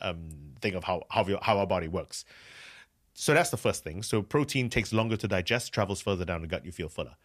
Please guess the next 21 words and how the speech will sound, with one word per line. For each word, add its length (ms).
But 140
then 140
not 140
only 240
that, 320
protein 460
gets 260
digested 600
into 280
amino 320
acids. 440
Amino 380
acids 460
transfer 520
across 280
the 80
gut 260
wall 460
into 280
our 120
blood, 320